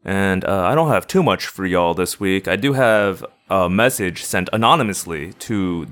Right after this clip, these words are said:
the Tumblr. That's audiomorphscast dot tumblr dot com.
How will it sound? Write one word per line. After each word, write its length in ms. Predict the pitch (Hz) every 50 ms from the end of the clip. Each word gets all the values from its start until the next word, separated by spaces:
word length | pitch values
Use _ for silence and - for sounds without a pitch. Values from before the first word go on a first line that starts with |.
| - -
the 200 | 104 95 90 85
Tumblr. 500 | - - 135 139 90 85 78 76 80 82
That's 260 | 85 85 85 - - - _ -
audiomorphscast 800 | 113 113 110 110 110 104 113 123 127 - - 101 85 82 - -
dot 180 | 92 82 -
tumblr 320 | - 131 120 95 80 90 87
dot 160 | 82 82 -
com. 460 | - 120 110 95 82 80 82 82 -